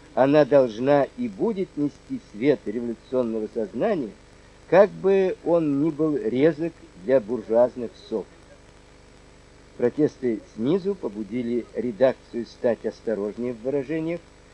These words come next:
но не изменить политику. Даже первая статья Ленина, успевшая прибыть из-за границы,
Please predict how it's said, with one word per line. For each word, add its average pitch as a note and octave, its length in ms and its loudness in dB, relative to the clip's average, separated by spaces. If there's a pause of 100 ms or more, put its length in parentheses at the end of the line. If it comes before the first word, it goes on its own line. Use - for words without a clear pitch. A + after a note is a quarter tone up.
(300)
но C#3 280 4
не A3 240 -2
изменить F3 500 -2 (440)
политику. C#3+ 400 0 (1000)
Даже C#3+ 240 4
первая D#3+ 420 4
статья C#3+ 460 0
Ленина, A#2 500 -2 (460)
успевшая C3 680 0
прибыть A2+ 440 -4 (300)
из-за A2+ 280 -8
границы, A2 400 -4